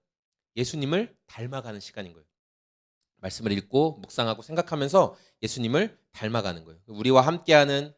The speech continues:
이 성경 읽는 시간, 예수님을 알기 위해 성경 읽는 시간을 통해 우리는 점점 예수님을 닮아가는 영향을 받죠. 자, 이제 핍박을 피해서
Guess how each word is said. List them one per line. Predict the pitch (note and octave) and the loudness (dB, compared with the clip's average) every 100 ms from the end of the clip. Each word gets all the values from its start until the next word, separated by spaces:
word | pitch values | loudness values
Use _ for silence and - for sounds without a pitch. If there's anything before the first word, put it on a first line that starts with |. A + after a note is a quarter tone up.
| _ _ _ - | _ _ _ -10
이 | |
성경 | G2+ F#3 F#3 D3 | -4 4 4 4
읽는 | A#2 A#2 | 2 0
시간, | A2+ A#2 F#2 F#2+ | 0 -2 -4 -4
예수님을 | G2+ A#2+ A2 G#2+ G#2+ - _ | -6 -6 -4 -2 -4 -8 _
알기 | G#2+ G#2+ A#2 | -4 -2 0
위해 | G#2 | 0
성경 | G#2+ E3+ E3 | 0 0 -2
읽는 | A#2+ G2+ G#2+ | -2 -2 -6
시간을 | - C3+ B2 | -4 -4 -6
통해 | A#2+ B2+ G#3+ _ _ _ | -8 -10 -10 _ _ _
우리는 | G2+ G2+ G2+ | -16 -12 -10
점점 | - G2 G#2 C#3+ G3+ _ _ _ - | -8 -10 -2 -2 -2 _ _ _ -8
예수님을 | G2+ A#2+ A2 G#2 G2+ | -6 -4 -4 -2 -4
닮아가는 | - G2+ G2+ F#2+ F2+ | -6 -6 -6 -6 -6
영향을 | F#2+ A2 G#2 | -4 -2 -4
받죠. | - D#2 _ _ _ _ _ _ _ | -10 -16 _ _ _ _ _ _ _
자, | - A#2 | -2 0
이제 | A#2+ A#2 | 2 -2
핍박을 | - G3+ G#3 G3 F#3 F3+ F3 F3 _ _ _ | -4 4 8 8 8 6 4 -2 _ _ _
피해서 | - G#3 F#3+ D3+ A#2+ F#3 | 0 6 6 6 0 0